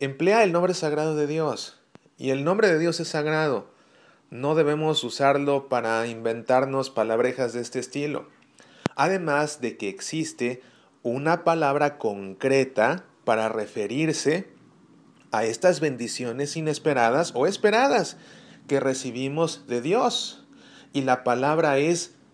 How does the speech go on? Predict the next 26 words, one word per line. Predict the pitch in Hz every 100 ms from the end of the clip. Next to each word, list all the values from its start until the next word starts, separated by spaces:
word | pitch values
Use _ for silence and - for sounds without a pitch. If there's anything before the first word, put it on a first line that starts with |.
| -
providencia. | 151 156 165 151 156 131 139 143 147 139 - 113 107 90 - _ _ -
Esa | 190 190 165
es | 139
la | 127
palabra, | - 117 117 113 113
providencia. | 143 147 139 131 120 117 120 - 101 82 - - - - -
Incluso | - 147 233 269
podemos | - 147 175 151
ver | 151 151
cómo | 147 143 160 143 - -
en | 110 104
el | 101 95
Catecismo | - 101 98 135 120
de | 143
la | 127
Iglesia | 120 120 143
Católica, | 135 135 120 101 - 117 - - - -
el | - 123
numeral | 127 127 143 160
trescientos | 156 151 151 165
tres | 156 139
nos | 151 160
enseña | 143 131 139 143 139
que | 139 139 151 - _ -
la | 113 113
solicitud | - 113 107 104 117 104 - 123 135